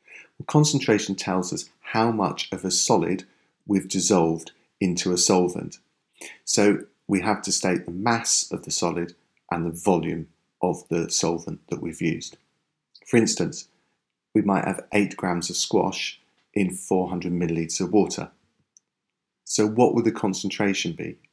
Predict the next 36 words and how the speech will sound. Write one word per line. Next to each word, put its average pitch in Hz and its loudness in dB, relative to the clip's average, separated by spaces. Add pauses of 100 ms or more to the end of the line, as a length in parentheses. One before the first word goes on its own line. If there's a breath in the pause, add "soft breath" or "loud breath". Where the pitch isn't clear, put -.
in 92 -2
grams 85 -2
per - -6
millimeter? 87 -2 (1040 loud breath)
Well, 101 4
it 101 6
would 127 4
be 90 -2 (120)
eight 98 2
divided 87 -2
by 80 -4
four 90 -2
hundred, 117 -2 (340 soft breath)
so - -4
that 98 2
gives 95 -2
us 95 -2
nought 104 2
point 98 -4
nought 92 -4
nought 92 -2
two 92 -4
grams 90 -2
of 85 -8
squash - 0
in 101 0
every 90 -6
milliliter 92 -4 (240)
of - -8
water, 90 -2 (200)
and 92 -4
that 87 -4
would - -8
be - -2
the - -12
concentration. - -6